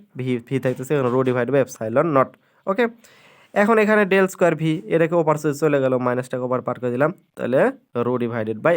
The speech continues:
epsilon naught। এটাকে আমরা পাঁচ নাম্বার সমীকরণ দিলাম। এটাই হচ্ছে পয়সনের সমীকরণ, ঠিক আছে? এটা হচ্ছে পয়সনের সমীকরণ। এখন হচ্ছে আমাদের কি? ল্যাপ্লাস নির্ণয় করতে হবে। তাহলে যদি চার্জ, আহ, রো ইকুয়াল যদি জিরো হয়,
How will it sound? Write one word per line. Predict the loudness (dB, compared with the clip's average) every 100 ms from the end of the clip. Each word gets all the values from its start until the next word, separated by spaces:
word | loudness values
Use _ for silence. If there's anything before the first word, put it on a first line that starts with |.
| -2
epsilon | -6 -4
naught। | -2 -2
এটাকে | -6 -4
আমরা | -4
পাঁচ | -2 -2 -4
নাম্বার | -10 -10 -8
সমীকরণ | -6 -4 -4 -4
দিলাম। | -10 -14 _
এটাই | -12 -4 -4
হচ্ছে | -4
পয়সনের | -4 -2 -2 -2 -2 -2 _ _ _ _ _
সমীকরণ, | -6 -4 -4 -6 -8 -10 0
ঠিক | 0
আছে? | 2 -6 -8 _ -20 _ _
এটা | -6
হচ্ছে | -4 0
পয়সনের | 0 0 -2
সমীকরণ। | -6 -8 -6
এখন | -4 0
হচ্ছে | 0 0
আমাদের | 0 2 0
কি? | -2
ল্যাপ্লাস | 0 0 0 -4 -4
নির্ণয় | -8 -6 -6
করতে | -8 -10
হবে। | -16 -18 _ _ -2
তাহলে | 2 2
যদি | 4 4 2
চার্জ, | 0 2 4 2 -2 -14 _
আহ, | -2 0
রো | 2 2 2
ইকুয়াল | 2 0 0
যদি | -2
জিরো | -2 0 0
হয়, | 0 -10